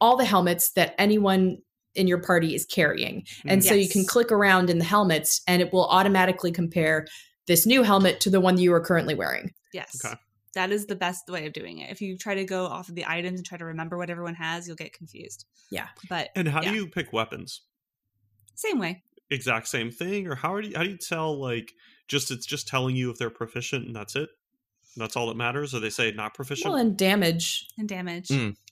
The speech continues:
Speaker 4: damage,
Speaker 2: The number
Speaker 4: yeah.
Speaker 3: No, but I,
Speaker 2: of it,
Speaker 3: sorry,
Speaker 2: yeah.
Speaker 3: I just meant, how do you know what your character is, like,
Speaker 1: It'll tell you. There'll be, like, a
Speaker 3: proficient
Speaker 1: not,
Speaker 3: in,
Speaker 1: not
Speaker 3: I guess?
Speaker 1: proficient in
Speaker 3: Okay.
Speaker 1: martial whatever.
Speaker 2: Yeah.
Speaker 1: Yeah.
Speaker 2: It'll, it'll,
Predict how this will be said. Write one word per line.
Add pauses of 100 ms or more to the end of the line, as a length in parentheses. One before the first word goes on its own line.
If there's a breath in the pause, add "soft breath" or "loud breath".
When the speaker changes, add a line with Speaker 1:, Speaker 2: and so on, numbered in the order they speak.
(140)
Speaker 4:
damage,
Speaker 2:
The
number
Speaker 4:
yeah.
Speaker 3:
No,
but
I,
Speaker 2:
of
it,
Speaker 3:
sorry,
Speaker 2:
yeah.
Speaker 3:
I
just
meant,
how
do
you
know
what
your (1200 soft breath)
character
is,
like, (440)
Speaker 1:
It'll
tell
you.
There'll
be,
like,
a
Speaker 3:
proficient
Speaker 1:
not,
Speaker 3:
in,
Speaker 1:
not
Speaker 3:
I
guess?
Speaker 1:
proficient
in (100)
Speaker 3:
Okay.
Speaker 1:
martial
whatever.
Speaker 2:
Yeah.
Speaker 1:
Yeah. (300)
Speaker 2:
It'll,
it'll,